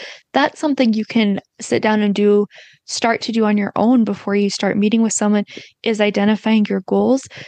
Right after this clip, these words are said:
Because then as you're figuring out who's a good fit for you, you can say, "Wow, this thing is important to me." And, like, maybe they're not talking about it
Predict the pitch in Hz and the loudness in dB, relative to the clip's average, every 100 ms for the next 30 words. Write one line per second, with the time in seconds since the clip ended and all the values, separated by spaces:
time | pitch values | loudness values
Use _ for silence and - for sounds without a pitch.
0 | - - - 233 - 226 226 226 - 214 | -10 -6 -4 -4 -2 0 2 0 -2 -2
1 | 202 208 196 214 202 202 196 - 208 196 | 0 -2 0 -4 0 0 0 -2 -4 -2
2 | 190 196 - 302 - 294 285 285 277 233 | -2 -4 -2 -4 -2 -4 -2 0 0 0
3 | - 214 - 202 339 285 214 - 247 294 | -2 -4 -2 -2 0 2 0 0 -2 0
4 | 277 226 - 226 233 - 233 226 226 - | 0 0 0 0 0 0 2 2 2 -4
5 | - - - 214 220 214 208 196 196 220 | -16 -14 -6 0 2 0 -2 -2 0 2
6 | 233 233 202 - 226 - 220 202 202 104 | 2 2 0 -4 -6 -4 -4 0 0 0